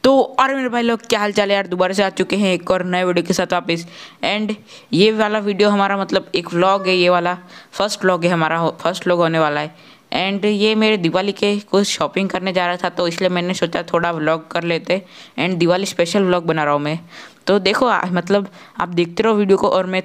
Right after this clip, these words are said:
बीच में मतलब वॉइस ओवर करता जाऊँगा, क्योंकि मेरे से बोलने की हिम्मत ही नहीं हो रही थी। तो देखते रहो आप लोग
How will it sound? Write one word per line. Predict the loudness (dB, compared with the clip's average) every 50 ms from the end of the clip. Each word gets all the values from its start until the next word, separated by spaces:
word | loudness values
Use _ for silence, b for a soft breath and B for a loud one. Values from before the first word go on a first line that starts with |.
| -2 -2
बीच | -2 0 0 0
में | 0 0
मतलब | 2 2 2 2
वॉइस | 2 2 2 2 0
ओवर | -2 0
करता | -2 -4 -4 -2 -2
जाऊँगा, | 0 0 0 0 -2
क्योंकि | 0 -2 -2 0 2 2
मेरे | 2 2 2
से | 0 0
बोलने | 2 2 2 2 0 -2
की | -2 0
हिम्मत | 0 2 2 0 0 0 -2
ही | -4
नहीं | -2 0 0
हो | 2 0
रही | 0 -2
थी। | -2 -2 -2 -4 -4 B B B B B B B B 0 2
तो | 2 2 2 0 -4 -10 b b b b b _ -2
देखते | -2 -2 -2 0 -2 0
रहो | 0 2 0
आप | 0 0 0 0
लोग | 0 0 0 -2